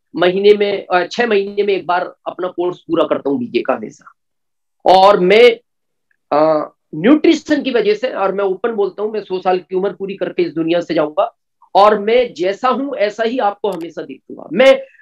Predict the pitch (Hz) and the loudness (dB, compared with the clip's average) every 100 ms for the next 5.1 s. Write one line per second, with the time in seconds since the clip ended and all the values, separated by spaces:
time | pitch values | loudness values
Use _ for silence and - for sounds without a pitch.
0 | - 202 202 277 269 277 277 - 247 262 | 0 4 4 4 2 0 -4 -8 -8 -4
1 | 254 190 180 165 175 202 220 226 240 - | -2 0 0 -2 -2 0 0 -2 -8 -6
2 | 240 233 220 220 233 262 226 208 226 240 | 0 0 0 -4 -4 -2 -4 -2 -2 -2
3 | 277 262 240 226 233 220 - 208 226 254 | -6 -6 -4 -2 -4 -6 -8 -8 -6 -2
4 | 233 277 214 190 269 294 180 180 214 285 | -2 -2 -4 -8 -10 -8 -6 -2 0 -2